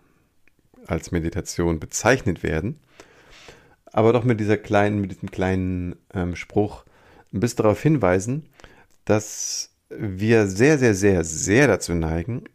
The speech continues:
ständig in so einer inneren Haltung zu sein von, und jetzt kommt es, sollte, müsste, wäre es nicht besser?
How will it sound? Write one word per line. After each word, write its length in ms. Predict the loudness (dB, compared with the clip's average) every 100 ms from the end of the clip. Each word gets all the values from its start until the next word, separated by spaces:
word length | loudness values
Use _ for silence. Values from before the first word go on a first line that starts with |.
| _
ständig 480 | -8 0 2 2 -2
in 100 | -2
so 100 | 0
einer 180 | 0 0
inneren 420 | 0 0 -2 -2
Haltung 640 | -4 -4 -4 -6 -6 -10
zu 200 | -12 -8
sein 480 | -2 0 0 -2 -6
von, 680 | -8 -10 -6 -2 -2 -2 -6 _ _ _ _ -20 _ _ _ _ -14
und 100 | -10
jetzt 200 | -10 -6
kommt 280 | -4 -2 0
es, 360 | 0 -2 -18 _ _ _ _ -20 _ _ _
sollte, 640 | 0 2 4 2 2 2 0 -18 _ _ _ _ _ _ _ _ _ _
müsste, 580 | 0 2 2 2 2 2 -2 _ _ _ _ _ _ _ _ _ _ _ _ _ _ _ _ _
wäre 300 | 2 4 4
es 180 | 2 0
nicht 200 | -4 0
besser? 460 | 0 2 2 0